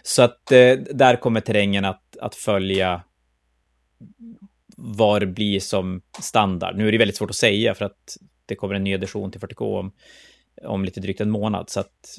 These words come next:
vi vet ju inte hur det kommer att se ut. Men det finns i alla fall underlag för att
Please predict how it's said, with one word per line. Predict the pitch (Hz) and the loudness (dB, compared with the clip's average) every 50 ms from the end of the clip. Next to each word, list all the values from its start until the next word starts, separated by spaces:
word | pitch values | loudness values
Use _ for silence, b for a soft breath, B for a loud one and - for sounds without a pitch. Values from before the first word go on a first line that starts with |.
| 165 147 | -18 -12
vi | 123 101 | -8 -4
vet | 92 101 98 98 98 - - | -2 -2 -2 -2 -4 -6 -6
ju | 104 | -6
inte | 95 87 - - - 90 87 87 - _ _ | -6 -8 -10 -10 -8 -8 -8 -10 -14 _ _
hur | _ - 98 90 | _ -10 -8 -8
det | - | -8
kommer | - - 98 | -8 -8 -8
att | 92 | -8
se | - - 139 | -8 -6 -6
ut. | 110 95 95 - - | -6 -8 -8 -10 -8
Men | 104 95 92 92 95 98 | -8 -6 -6 -6 -6 -6
det | 98 101 | -6 -2
finns | - - 170 156 139 - | 0 2 2 2 2 2
i | 151 | 2
alla | 135 127 | 0 2
fall | 135 143 | 2 2
underlag | 143 123 123 131 127 117 107 95 - | 2 2 2 4 4 4 4 2 0
för | - 98 95 92 | -4 -2 -2 -2
att | 90 87 - _ _ _ - | -4 -6 -10 _ _ _ -20